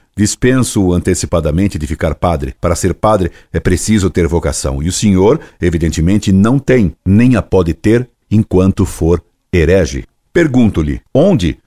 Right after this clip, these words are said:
nas Sagradas Escrituras, se manda todo mundo ler a Bíblia? Onde se permite a qualquer um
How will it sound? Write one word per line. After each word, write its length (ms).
nas 200
Sagradas 580
Escrituras, 680
se 220
manda 380
todo 300
mundo 340
ler 340
a 60
Bíblia? 480
Onde 300
se 140
permite 520
a 60
qualquer 400
um 160